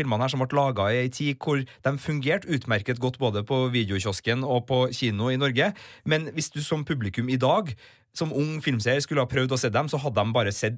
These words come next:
utdatert ut, og du hadde ikke fått den gleden som de faktisk har i seg, fordi historier og skrekkeffektene kommer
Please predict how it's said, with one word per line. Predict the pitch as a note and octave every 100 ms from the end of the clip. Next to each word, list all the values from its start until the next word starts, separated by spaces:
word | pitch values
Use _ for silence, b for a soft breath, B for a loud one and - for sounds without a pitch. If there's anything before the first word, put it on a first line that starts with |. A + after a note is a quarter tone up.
| -
utdatert | A2+ F#2+ F#2 G2+ D#3+
ut, | D3
og | C3
du | C3+
hadde | B2 G#2+
ikke | -
fått | C3
den | C3+ C3+
gleden | D3 C#3 G#2+ F#2+
som | B2
de | A#2 B2+
faktisk | A2+ - - A2+ -
har | C3 D3+
i | F#3+ C#3
seg, | A#2+ A#2
fordi | C3+ C3 B2
historier | C3+ - C3 G#2+ F2+ G#2 B2
og | B2+ B2 B B
skrekkeffektene | - C3+ A2 G2+ F#2 A2 C#3 C#3
kommer | - A#2+ C#3+